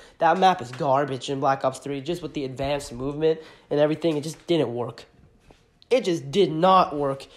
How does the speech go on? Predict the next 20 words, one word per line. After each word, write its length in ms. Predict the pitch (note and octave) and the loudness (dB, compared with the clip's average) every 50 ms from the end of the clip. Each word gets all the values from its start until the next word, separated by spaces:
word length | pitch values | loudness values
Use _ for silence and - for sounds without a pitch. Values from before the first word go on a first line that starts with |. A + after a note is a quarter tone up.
| - - - _ | -20 -20 -12 _
in 140 | - C#3 D3+ | -6 -4 0
that 240 | D3+ C#3+ C#3 C3+ C3 | 0 0 0 0 0
game. 320 | D#3 D3+ C3+ C3 B2+ B2+ - - - - - | -2 -2 -2 -2 -4 -8 -12 -16 -16 -12 -4
It 80 | - B3 | 0 0
was 180 | A3+ F#3 F3 - | 2 2 0 -2
trash. 840 | - - - - E3 E3 D#3 D3+ D3 D3 C3+ C3+ - - - - - _ _ - | -6 -10 -6 0 4 6 8 8 8 6 4 0 -2 -4 -6 -6 -10 _ _ 4
Black 200 | G#3+ A3+ A3 A3 | 4 6 6 4
Ops 140 | G#3+ - | 2 0
three 220 | - - A3 A3 G#3 | -2 -4 -4 -2 0
Nuketown 500 | F#3+ G3+ F#3+ - - F#3+ F#3+ F3+ F3+ E3 | 0 0 0 2 4 4 6 6 6 6
is 100 | D#3 D3+ | 4 0
by 320 | D3 C#3 E3 F3 E3 E3 | -2 2 4 6 6 6
far 280 | E3 - - D#3 D3+ D3+ | 4 4 6 6 6 6
the 340 | D3+ D3 C#3 C#3 F3 F#3 F3+ | 4 0 0 2 2 2 4
worst 720 | E3 E3 E3+ F3+ F#3 F#3+ F3 E3+ D3+ - - - - - - - - - - _ _ _ - | 4 2 2 4 6 6 6 6 4 0 -4 -10 -12 -18 -20 -20 -20 -20 -20 _ _ _ -2
Nuketown 500 | D#3 E3 D#3+ E3 - E3+ D3+ C#3+ C#3 C3+ | 0 0 0 -2 -2 0 2 2 2 2
I've 220 | C#3 C#3+ C3+ C3 | 2 2 0 0
ever 180 | C#3 C3 B2+ B2+ | -2 -4 -4 -6
played. 340 | - - C#3 C3+ B2+ B2+ - - - | -6 -4 -4 -4 -4 -4 -6 -4 0
I 220 | D#3 D#3+ D3+ B2+ | 0 0 0 -2